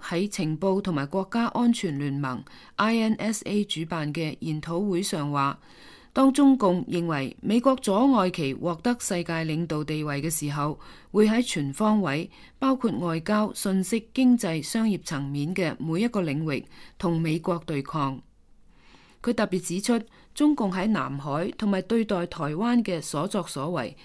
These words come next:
就好說明問題。喺韋德發表呢番評論嘅幾日之前，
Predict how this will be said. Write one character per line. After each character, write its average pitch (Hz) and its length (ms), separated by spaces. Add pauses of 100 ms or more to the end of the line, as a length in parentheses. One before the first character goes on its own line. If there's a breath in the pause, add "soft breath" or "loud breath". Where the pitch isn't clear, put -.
(220 soft breath)
就 214 160
好 202 180
說 208 200
明 143 200
問 143 200
題。 143 340 (640)
喺 240 160
韋 196 240
德 240 140
發 196 240
表 196 200
呢 226 140
番 226 260
評 170 140 (100)
論 147 200
嘅 170 160
幾 165 240
日 175 100
之 226 180
前， 151 340